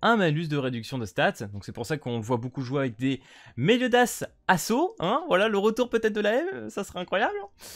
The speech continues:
Euh, augmente l'attaque des alliés de dix pour cent, donc pendant deux tours, chaque bonus, max trois, donc on peut augmenter les, bah, les,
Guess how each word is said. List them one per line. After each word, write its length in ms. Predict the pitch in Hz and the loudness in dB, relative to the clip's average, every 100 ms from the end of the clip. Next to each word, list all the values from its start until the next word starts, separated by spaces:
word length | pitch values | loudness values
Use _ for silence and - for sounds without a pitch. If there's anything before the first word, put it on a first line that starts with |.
| - 196 170 | -16 -14 -4
Euh, 320 | 143 147 147 156 | 0 2 2 2
augmente 360 | 202 214 220 | 0 -2 0
l'attaque 260 | 208 214 190 | -2 0 0
des 160 | 180 | 0
alliés 200 | 185 190 | 0 -2
de 100 | 147 | -4
dix 300 | 117 151 226 | -6 -6 -8
pour 280 | 262 226 143 | -6 -8 -8
cent, 320 | - 175 247 - | -4 -4 -4 -8
donc 120 | 113 | -6
pendant 200 | 143 131 | -2 -2
deux 200 | 127 185 | -2 -4
tours, 340 | - 185 220 - | -4 -6 -8 -6
chaque 240 | 196 160 | -4 -2
bonus, 420 | 156 156 170 - | 0 0 -2 -4
max 400 | 117 - - - | -2 -2 -2 -6
trois, 320 | - 127 156 | -8 -2 -2
donc 180 | 156 107 | -2 -8
on 60 | 117 | -10
peut 100 | 135 | -8
augmenter 300 | 123 117 143 | -8 -6 -6
les, 380 | 123 107 104 104 | -4 -4 -4 -4
bah, 100 | 101 | -6
les, 140 | 104 | -6